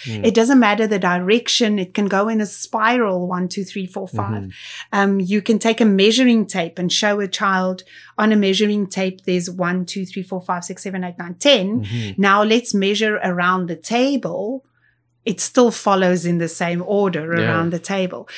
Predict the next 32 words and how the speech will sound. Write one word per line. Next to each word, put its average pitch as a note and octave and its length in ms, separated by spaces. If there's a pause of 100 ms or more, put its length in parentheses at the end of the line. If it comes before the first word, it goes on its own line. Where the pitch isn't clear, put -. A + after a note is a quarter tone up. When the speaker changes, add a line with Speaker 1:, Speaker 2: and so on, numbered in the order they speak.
(240)
Speaker 2:
And G3+ 260
wha-, G3+ 200 (120)
and, G3+ 240
and G3+ 400
once A3 220
again, A#3+ 380 (500)
as G3+ 260
adults G#3 420
in G#3+ 120
our E3+ 180
adult F3+ 400
mind, E3+ 520
this F#3 120
sounds F3 380
very E3 220
simple. F3+ 680
Speaker 1:
Yeah. F#2+ 220 (280)
Speaker 2:
But F#3+ 140
for G#3 160
children B3 520
to G#3+ 120
understand F#3+ 560
that F3+ 80
something G3 400
will G3 160
go E3+ 260
around F3 1000
or F3+ 200
in F3+ 140
a F3 60
square, G#3 840 (100)
but F3+ 320